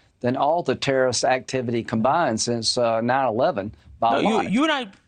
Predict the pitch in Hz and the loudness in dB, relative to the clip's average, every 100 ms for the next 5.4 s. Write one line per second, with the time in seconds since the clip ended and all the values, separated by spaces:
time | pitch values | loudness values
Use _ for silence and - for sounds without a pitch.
0 | - 185 247 233 226 220 - 220 220 214 | -6 -2 -2 -2 -4 -6 -4 -2 -2 -2
1 | 214 185 185 175 170 196 214 196 180 180 | -2 -2 -2 -4 -2 -2 0 -2 0 -2
2 | 196 240 196 170 151 139 185 214 185 165 | -4 -8 -6 -6 -4 -4 -2 -2 -2 -2
3 | 165 269 180 135 123 131 202 151 143 156 | -2 0 0 -2 -6 -6 -2 -2 0 -2
4 | 202 202 147 226 202 170 208 180 165 220 | -4 -6 -8 -8 -6 -4 -4 -4 -2 -2
5 | 233 123 110 101 | -4 -8 -10 -10